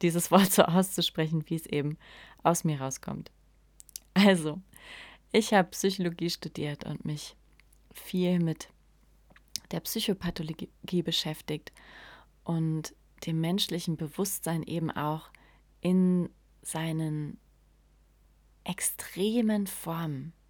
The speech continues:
Mich hat das total fasziniert. Und ich habe eben auch viele Menschen dann live im Kontakt erlebt.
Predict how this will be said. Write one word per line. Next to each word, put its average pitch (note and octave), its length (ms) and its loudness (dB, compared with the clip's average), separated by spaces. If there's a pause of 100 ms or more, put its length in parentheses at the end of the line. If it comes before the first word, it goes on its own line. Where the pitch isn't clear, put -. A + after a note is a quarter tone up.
(400)
Mich - 200 -4
hat F#3 140 -8
das F3 120 -8
total - 360 -4
fasziniert. D#3 800 -6 (800)
Und E3 120 -2
ich E3 140 -8
habe F3+ 200 -4
eben F#3 220 2
auch F3 240 -2
viele G#3+ 300 -2
Menschen F3+ 500 0
dann D#3+ 140 -4
live D#3+ 400 -2
im F#3 180 -2
Kontakt - 480 -8
erlebt. F3 540 -4